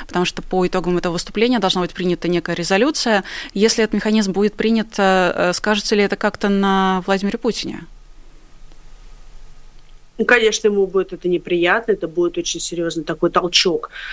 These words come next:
Speaker 2: а, и пинок в его сторону, но мы же понимаем, что это не прикончит режим Путина. А, вот то, что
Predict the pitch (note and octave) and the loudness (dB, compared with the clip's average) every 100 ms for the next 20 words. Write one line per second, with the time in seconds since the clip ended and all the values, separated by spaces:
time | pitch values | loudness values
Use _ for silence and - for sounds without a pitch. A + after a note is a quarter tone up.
0 | - - G3 F#3 E3+ D#3+ F#3+ G#3 G3 F3 | -14 0 2 4 2 0 0 2 2 0
1 | - E3 E3 - B3+ C#4 B3 G3+ F3+ E3+ | 0 -2 0 2 2 2 2 2 2 0
2 | - - - F#3+ F#3 F#3 F#3 F#3 F3 F3+ | -2 -18 -8 -4 0 2 2 0 -2 -4
3 | F3 - - - - - - - G3+ F#3+ | -6 -6 -12 -14 -18 -20 -20 -4 0 0
4 | - F#3+ F#3+ G#3 G3 - F3 F#3 F#3+ F#3+ | 0 0 2 2 0 -4 -2 2 2 0
5 | E3 F#3 E3+ - D#3+ E3 - E3 - D#3 | -2 -2 0 -4 -4 -6 -4 -6 -6 -8
6 | - - - - - - - - - - | -10 -16 -20 -20 -18 -16 -16 -18 -16 -12
7 | - - - - - - F#3 F3+ E3+ E3+ | -10 -10 -12 -12 -8 4 4 6 2 2
8 | F3 - - F3+ E3+ - G#3+ G#3 | 0 -6 -12 -4 0 2 2 2